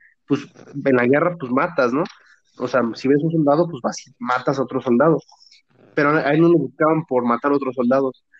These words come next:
a él lo buscaban por experimentar con personas, ¿no? Y de hecho fue el Mossad y, y, este,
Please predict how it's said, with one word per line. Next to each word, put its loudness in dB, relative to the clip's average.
a 2
él 4
lo 6
buscaban 0
por -2
experimentar -2
con 0
personas, -2
¿no? -6
Y 4
de 4
hecho 0
fue 0
el 6
Mossad 4
y, -4
y, 0
este, -8